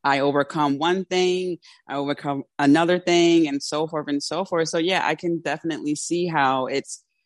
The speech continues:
"Hey, like, I'm really good with the counting, but, like,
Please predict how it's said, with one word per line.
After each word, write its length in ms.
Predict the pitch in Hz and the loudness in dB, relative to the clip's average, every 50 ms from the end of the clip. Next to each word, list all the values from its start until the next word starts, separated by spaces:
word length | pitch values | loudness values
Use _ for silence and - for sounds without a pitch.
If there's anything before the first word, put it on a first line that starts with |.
| _ _ _ - | _ _ _ 0
"Hey, 260 | 240 247 233 202 180 | 2 4 4 4 4
like, 160 | 165 160 - | 2 2 0
I'm 140 | 160 160 165 | 0 -4 -2
really 240 | 170 190 185 185 175 | -4 -4 -4 -6 -4
good 200 | 175 185 160 - - | -2 -4 -4 -4 -4
with 140 | 143 156 - | -12 -12 -8
the 100 | - 151 | -8 -10
counting, 640 | - - 233 254 302 269 220 190 180 170 160 156 - | -6 -2 0 0 2 2 2 4 4 4 4 4 2
but, 440 | - 165 160 160 156 156 156 - - | 2 2 4 4 4 4 2 2 0
like, 280 | 160 156 156 143 - | 0 0 0 0 -2